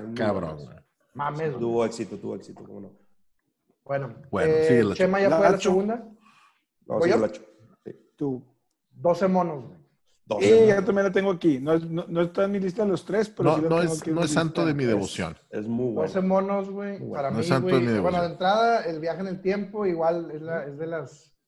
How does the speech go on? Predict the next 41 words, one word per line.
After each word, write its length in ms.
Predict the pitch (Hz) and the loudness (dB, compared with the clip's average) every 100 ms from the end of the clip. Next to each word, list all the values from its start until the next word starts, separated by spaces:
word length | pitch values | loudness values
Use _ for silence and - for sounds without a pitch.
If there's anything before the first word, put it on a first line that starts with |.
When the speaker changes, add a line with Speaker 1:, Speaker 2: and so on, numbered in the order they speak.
| _ _ _ - | _ _ _ -6
Speaker 2:
más 440 | 147 156 - - - | -2 -2 -4 -10 -6
pendejas 500 | 165 156 143 156 156 | -4 -4 -6 -8 -10
en 180 | 147 135 | -10 -8
el 40 | |
viaje 240 | 135 135 | -8 -6
en 60 | 156 | -8
el 100 | 143 | -6
tiempo 320 | 160 156 160 | -6 -4 -8
porque 340 | 160 135 - 147 | -10 -12 -10 -10
<laughs> 0 | |
tiene 260 | 147 170 | -8 -10
un 100 | 156 | -10
chingo 300 | 151 156 151 151 | -10 -6 -2 -2
de 60 | |
loopholes, 420 | 160 143 180 175 - _ _ _ _ _ | -2 -4 -4 -4 -6 _ _ _ _ _
pero 720 | 143 139 139 139 127 117 - _ _ _ _ | -2 0 0 0 -2 -4 -14 _ _ _ _
Bruce 180 | 151 151 | -6 -2
Willis, 280 | 165 165 170 | -2 0 2
Speaker 3:
Muy 100 | 170 | 2
buena. 160 | 107 104 - | 2 -4 -2
Speaker 2:
Brad 280 | 147 156 156 | 2 2 0
Pitt, 420 | 165 165 165 - _ _ _ _ _ | -2 -2 -4 -8 _ _ _ _ _
Marlon 360 | 127 143 151 139 | -4 -2 -2 -4
Stowe, 480 | - 160 165 160 160 - 143 127 123 120 - _ 135 | 0 4 4 2 -6 -16 -20 -20 -20 -20 -20 _ -6
este, 1000 | 135 127 - - 127 123 123 120 117 - 123 | -4 -4 -8 -6 -2 0 0 -4 -6 -10 -12
el, 140 | 127 | -10
el 120 | 127 135 | -8 -8
hecho 260 | 135 170 | -6 -2
de 180 | 165 160 | 0 -2
que 100 | 143 | -2
haya 320 | 131 131 143 | -2 -2 -2
una 260 | 151 151 151 | -4 -4 -6
enfermedad 680 | 156 151 135 127 135 143 - | -8 -8 -6 -4 -4 -4 -6
que 80 | 143 | -4
haya 460 | 139 143 147 147 | -4 -2 0 0
obligado 440 | 120 127 131 131 139 | -2 -6 -6 -4 -4
a 40 | |
los 180 | 156 - | -6 -8
humanos 420 | 123 131 143 135 | -14 -14 -16 -14
a 60 | 123 | -12
irse 460 | 127 127 147 147 | -12 -14 -18 -20